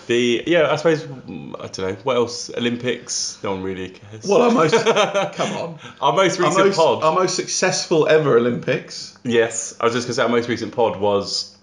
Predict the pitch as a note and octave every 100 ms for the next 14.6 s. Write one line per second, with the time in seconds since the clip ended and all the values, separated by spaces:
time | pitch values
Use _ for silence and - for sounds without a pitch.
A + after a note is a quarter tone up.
0 | _ _ _ _ - G#2 - G#2+ - G2+
1 | F#2+ E2+ F#2+ - E3+ - G#2+ G2 G#2 G#2
2 | G2+ F#2 - B2+ A2+ A2+ G#2 G2 G#2 G2
3 | G#2 F#2+ - - - - _ _ _ G#2+
4 | G#2 G2+ A#2 D3 E3 _ - G3+ G#2 F#2
5 | - - G#2+ G#2 A2+ G2+ - G2+ G2 F#2+
6 | - - G2 F#2+ F#2 F2 - F#2+ F#2 F#2+
7 | F#2 F2+ - - - - G2 F#2+ G2 -
8 | - G2 F2+ G#2 G#2+ - G#2+ G#2+ B2 A#2+
9 | G#2+ A2+ - A#2 B2 E3+ - C#3 D3 G3
10 | A2+ C3 C3 E3 E3 E3+ E3+ C#3+ C3+ C#3+
11 | A#2+ B2+ - A#3 F3 B2+ - - A#2 A2+
12 | A2 G#2+ G#2 C#3 D3 D3 D3 C#3+ - _
13 | A#2+ A#2+ G#2+ A2+ A2+ A2+ G2+ G#2 G2+ F#2+
14 | - - G2+ F#2 F2+ E2+